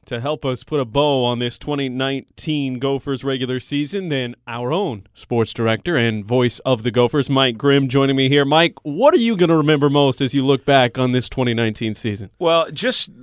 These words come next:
Speaker 2: where the season started, and really, I think it's a statement on the P J Fleck era up to this point. So where that era started, uh, what he promised people, uh,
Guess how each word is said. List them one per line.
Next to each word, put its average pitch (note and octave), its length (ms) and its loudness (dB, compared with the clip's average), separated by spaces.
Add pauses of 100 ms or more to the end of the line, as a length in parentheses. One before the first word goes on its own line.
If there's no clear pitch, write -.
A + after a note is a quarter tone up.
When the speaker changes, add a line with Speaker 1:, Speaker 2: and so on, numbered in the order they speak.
Speaker 2:
where D#3+ 560 4
the C3+ 160 -8
season C3 420 -6
started, B2 680 -2
and D#3+ 200 -2
really, F#3+ 400 0
I C#3 80 -2
think D#3+ 240 -6
it's - 180 -10
a A2+ 220 -2 (120)
statement - 280 -4 (220)
on A2+ 220 -4
the G#2+ 320 -8 (120)
P - 160 -12
J A#2+ 220 -4
Fleck A#2+ 400 -6
era A#2+ 300 -2
up G#2+ 160 -6
to G#2+ 80 -14
this A#2 180 -8
point. G#2+ 260 -12
So A#2+ 160 -8
where B2+ 360 -4 (280)
that C3+ 240 0
era D#3 300 4
started, G#2 580 -2 (380)
uh, A2 240 0
what C3+ 300 2
he E3 560 -6 (120)
promised C#3+ 680 0
people, F#2+ 520 -6 (360)
uh, G#2 420 -2